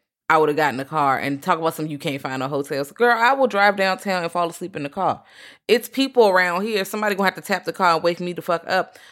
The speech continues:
Also, I just, I'm like, I would've, I like to Google map places that I've not been. So I would've looked at that street before.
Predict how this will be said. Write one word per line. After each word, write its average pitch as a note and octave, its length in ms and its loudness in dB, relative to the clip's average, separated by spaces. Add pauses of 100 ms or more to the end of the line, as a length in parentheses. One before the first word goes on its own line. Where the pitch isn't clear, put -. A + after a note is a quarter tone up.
(180)
Also, F3 760 0 (600)
I D#3+ 160 0
just, E3+ 280 -4
I'm F#3 180 -2
like, D3+ 240 -2
I E3+ 80 4
would've, F3 360 4
I E3+ 140 4
like F#3 260 2
to D#3+ 120 -6
Google D#3 320 0
map C3+ 320 -4
places F3 580 -4 (220)
that D3+ 200 2
I've D3+ 100 0
not D3+ 300 -4
been. D3+ 360 -6
So F#3+ 200 -6
I D#3 140 -2
would've A3+ 220 6
looked D#3+ 260 -2
at C#3+ 80 -8
that C#3 180 -4
street C#3 480 -10 (300)
before. C#3 800 -2